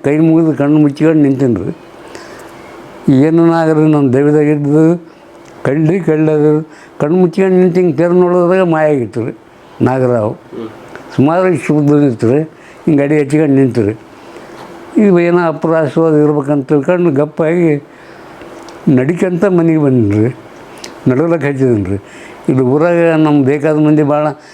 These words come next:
Speaker 1: "ಯಾಕ್ರಿ ಅಪ್ಪ ಅದು ನಡಲಕ್ಕೆ ಹಚ್ಚಿಲ್ಲಲ್ಲ?" ಅಂತ ಕೇಳಿದ್ರಿ. "ಹಿಂಗೆ ಆಯ್ತಪ್ಪ ನನಗೆ." ಅದು ಏನು ಮಾಡೋದು ತಗೋಯಪ್ಪ, ಸುಮ್ಮ ಮನೆಗೆ ಹೋಗಿ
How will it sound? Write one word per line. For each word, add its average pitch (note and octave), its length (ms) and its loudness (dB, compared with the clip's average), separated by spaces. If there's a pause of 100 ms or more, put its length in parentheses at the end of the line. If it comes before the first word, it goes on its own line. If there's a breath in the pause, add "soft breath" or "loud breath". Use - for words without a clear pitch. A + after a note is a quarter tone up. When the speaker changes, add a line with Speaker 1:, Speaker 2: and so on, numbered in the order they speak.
(160 loud breath)
Speaker 1:
"ಯಾಕ್ರಿ D#3+ 360 0
ಅಪ್ಪ F3+ 200 -2
ಅದು F3+ 140 0
ನಡಲಕ್ಕೆ E3+ 460 0
ಹಚ್ಚಿಲ್ಲಲ್ಲ?" E3 680 0 (640 loud breath)
ಅಂತ F3 160 0
ಕೇಳಿದ್ರಿ. D#3+ 460 2
"ಹಿಂಗೆ D#3+ 280 2
ಆಯ್ತಪ್ಪ D3+ 340 -2
ನನಗೆ." D3+ 760 0 (420 loud breath)
ಅದು C#3+ 80 2
ಏನು E3+ 260 0
ಮಾಡೋದು G3 400 0
ತಗೋಯಪ್ಪ, E3 380 0
ಸುಮ್ಮ D#3+ 300 0
ಮನೆಗೆ D#3+ 160 0
ಹೋಗಿ E3 280 -2